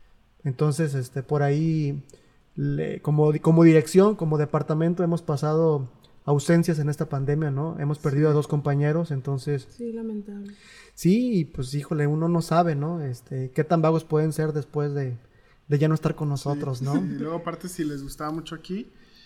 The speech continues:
Speaker 1: Sí, pues,
Speaker 2: olvídalo.
Speaker 1: sí, definitivamente. No, y sobre todo el trato que llevábamos con uno de ellos principalmente, pues,
Speaker 3: Ujú.
Speaker 1: era nuestro amigo, ¿no? Era,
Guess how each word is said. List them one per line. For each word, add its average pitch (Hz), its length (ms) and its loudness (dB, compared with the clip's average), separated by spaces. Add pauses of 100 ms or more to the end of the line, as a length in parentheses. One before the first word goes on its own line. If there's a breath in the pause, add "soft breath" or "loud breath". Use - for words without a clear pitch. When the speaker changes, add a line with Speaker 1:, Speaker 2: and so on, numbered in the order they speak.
(120)
Speaker 1:
Sí, 190 320 4
pues, 135 180 0
Speaker 2:
olvídalo. 120 180 -6
Speaker 1:
sí, 175 200 2
definitivamente. 147 760 2
No, 220 140 6
y 196 40 6
sobre 156 200 4
todo 180 160 4
el 208 100 2
trato 185 300 2
que 175 100 -2
llevábamos 170 480 2
con 147 200 -2
uno 170 180 0
de 156 100 4
ellos 156 160 -2
principalmente, 147 840 -4
pues, 202 320 -14
Speaker 3:
Ujú. - 80 -2
Speaker 1:
era 170 120 2
nuestro 160 260 -2
amigo, 165 340 -2
¿no? 156 300 -6
Era, 147 420 -2